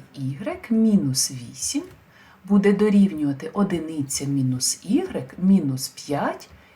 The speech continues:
ігрек квадрат. Відкриємо дужечки. Ігрек квадрат мінус чотири ігрек мінус сімнадцять.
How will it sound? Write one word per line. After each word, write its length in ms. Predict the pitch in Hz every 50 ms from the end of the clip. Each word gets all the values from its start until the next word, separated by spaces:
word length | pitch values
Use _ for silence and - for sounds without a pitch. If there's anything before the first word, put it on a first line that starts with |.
| _ _ -
ігрек 400 | 175 156 151 143 190 220 247 - - - - -
квадрат. 440 | - 202 196 196 - - - - - - - _ _ _ - - _ -
Відкриємо 500 | 196 247 - - - 427 403 339 311 254
дужечки. 500 | 196 - 143 - 135 - - - - - - _ _ _ _ _ _ _ - _ _ _ _ -
Ігрек 420 | 370 403 381 285 262 254 247 -
квадрат 640 | - - 233 233 202 202 202 190 160 147 139 - -
мінус 440 | 196 208 240 240 220 180 151 143 147
чотири 720 | - - - - 226 214 - - 240 233 226 226 226 - -
ігрек 560 | 220 214 208 196 147 127 131 131 131 - - - -
мінус 500 | 196 214 226 220 214 196 147 135 131 -
сімнадцять. 1080 | - - - - 214 196 160 139 131 123 - - - - - - 254 302 - - -